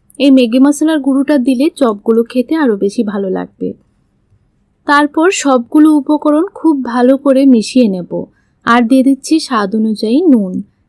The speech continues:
এখন হাত দিয়ে খুব ভালো করে মেখে নিতে হবে। যেহেতু এখানে চিরাটা আস্ত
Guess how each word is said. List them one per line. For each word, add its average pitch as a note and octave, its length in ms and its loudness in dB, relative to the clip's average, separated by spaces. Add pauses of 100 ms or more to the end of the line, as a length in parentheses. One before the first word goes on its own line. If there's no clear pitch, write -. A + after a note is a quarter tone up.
এখন B3 280 0
হাত A#3+ 320 -2
দিয়ে D4 180 0
খুব D#4 300 0
ভালো A#3+ 360 0
করে C4+ 280 2
মেখে G#3+ 320 0
নিতে G3+ 220 -4
হবে। F#3+ 300 -6
যেহেতু B3 300 -2
এখানে C#4 340 0
চিরাটা B3+ 460 -2
আস্ত A3+ 240 -4